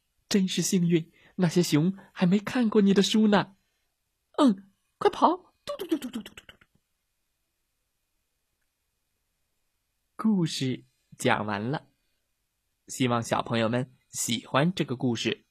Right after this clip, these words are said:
今天故事的问题是：大熊们喜欢在树上练习他们的什么？知道答案的小朋友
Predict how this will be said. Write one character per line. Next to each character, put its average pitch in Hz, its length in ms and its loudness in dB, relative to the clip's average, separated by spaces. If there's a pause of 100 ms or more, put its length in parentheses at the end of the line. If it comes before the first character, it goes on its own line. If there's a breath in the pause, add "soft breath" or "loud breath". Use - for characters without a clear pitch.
(1500)
今 185 200 2
天 190 380 0
故 170 180 2
事 151 120 -8
的 143 80 2
问 143 160 0
题 131 160 -4
是： 135 500 0 (920)
大 113 460 2
熊 107 500 0
们 156 300 4
喜 101 280 -6
欢 123 240 -4
在 117 160 -2
树 170 480 0
上 113 460 -2
练 160 320 2
习 113 260 -4
他 - 220 -2
们 165 200 2
的 113 360 0 (320)
什 - 200 -2
么？ 135 260 -2 (1800)
知 117 140 -2
道 113 120 4
答 104 140 0
案 120 140 0
的 117 80 -2
小 104 180 -2
朋 123 140 -2
友 117 180 0